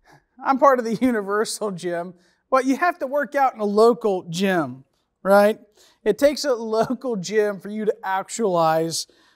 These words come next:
your workout goals. It's, he's, uh, hinting at the idea here of the universal versus the local church, because some people will tell me,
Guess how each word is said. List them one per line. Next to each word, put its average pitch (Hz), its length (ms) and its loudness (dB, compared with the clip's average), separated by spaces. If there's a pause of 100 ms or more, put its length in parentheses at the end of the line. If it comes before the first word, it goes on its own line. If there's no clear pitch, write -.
(140)
your 190 720 6
workout 185 1040 0
goals. 160 520 0 (380)
It's, 233 220 0
he's, 214 280 -16 (220)
uh, 175 220 -4
hinting 214 400 -6
at 190 160 -4
the 190 140 -2
idea 170 360 -2
here 165 240 -6
of 147 120 -8
the 147 80 -14
universal 160 880 -6
versus 151 540 -12
the 139 320 -12 (320)
local 196 400 4
church, - 500 -2
because 220 320 -4
some 359 240 0
people 254 300 -10
will 233 100 -4
tell 254 240 -4
me, 226 280 -8